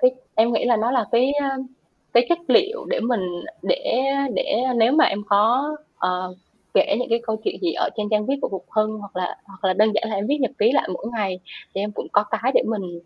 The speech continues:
mình, mình viết á. Còn nếu mà mình chỉ lo-, quanh quẩn ở trong cái không gian sống của mình và có những, và với những cái suy nghĩ của mình thôi á, thì nhiều khi, ờ, câu chuyện nó sẽ không đến. Nhưng mà em cảm thấy là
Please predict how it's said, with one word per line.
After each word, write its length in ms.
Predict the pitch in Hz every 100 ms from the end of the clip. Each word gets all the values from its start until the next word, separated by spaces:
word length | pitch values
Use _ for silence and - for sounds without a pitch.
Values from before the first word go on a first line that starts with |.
| _
mình, 260 | 190 180 175 180
mình 200 | 185 185
viết 160 | 262 311
á. 80 | 320 330 - - -
Còn 160 | 190 185
nếu 100 | 240
mà 80 | 302
mình 240 | 208 190 180
chỉ 360 | 175 202 254 262
lo-, 160 | 226 220 - - - 190
quanh 200 | 233 226
quẩn 160 | 220 -
ở 80 | 214
trong 180 | 202 214
cái 80 | 226
không 180 | 226 208
gian 120 | 214 214
sống 140 | 277
của 80 | 240
mình 320 | 202 185 185 185 - _
và 220 | 220 190 185 _
có 300 | - 208 277 294
những, 100 | - - 196
và 180 | 208 190
với 160 | 233
những 120 | 294 320
cái 100 | 277
suy 140 | 254
nghĩ 120 | 233 -
của 100 | 220
mình 140 | 214 196
thôi 240 | 220 226
á, 100 | 254
thì 80 | 240
nhiều 160 | 190 190
khi, 300 | - 214 208 - - -
ờ, 120 | 190 185 190 196 -
câu 80 | 220
chuyện 140 | - 208
nó 60 | 226
sẽ 60 | -
không 180 | 226 214
đến. 240 | 208 247 392 - - -
Nhưng 140 | 214
mà 80 | 208
em 120 | 196 208
cảm 100 | 185
thấy 140 | - 226
là 160 | 240